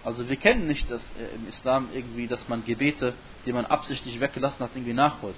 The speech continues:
Also das ist eine Katastrophe. Sondern die Gebete, die man nachholt, sind normalerweise die Gebete, die man verpasst hat oder verschlafen hat.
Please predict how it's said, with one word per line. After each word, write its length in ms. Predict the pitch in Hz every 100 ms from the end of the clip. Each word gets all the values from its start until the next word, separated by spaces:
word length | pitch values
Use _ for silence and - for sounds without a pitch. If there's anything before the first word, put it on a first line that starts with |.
| -
Also 120 | 107
das 100 | 113
ist 60 | -
eine 80 |
Katastrophe. 560 | 120 120 - 151 151 104 - - - -
Sondern 280 | 117 110 117
die 120 | 113
Gebete, 540 | 113 117 156 151 156 143 -
die 100 | 117
man 160 | 117 113
nachholt, 380 | 135 156 156 135
sind 120 | 123
normalerweise 500 | 120 127 139 131 123 120
die 120 | 127
Gebete, 360 | 131 135 139
die 120 | 123 120
man 180 | 120
verpasst 400 | 117 - 170 175 131
hat 100 | 120
oder 120 | 117
verschlafen 500 | 110 - 156 -
hat. 80 | 101